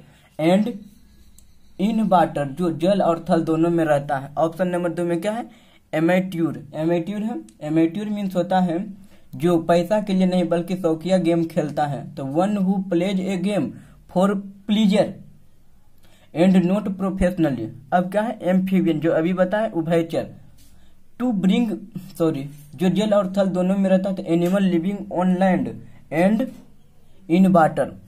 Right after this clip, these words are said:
अब क्या? Using a new word।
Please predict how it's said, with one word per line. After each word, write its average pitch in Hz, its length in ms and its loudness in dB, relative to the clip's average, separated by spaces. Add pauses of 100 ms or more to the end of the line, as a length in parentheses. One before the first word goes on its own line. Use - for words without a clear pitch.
(260)
अब 165 160 0
क्या? 208 160 -4
Using 160 580 -2 (420)
a 160 280 2
new 165 140 4
word। 151 600 0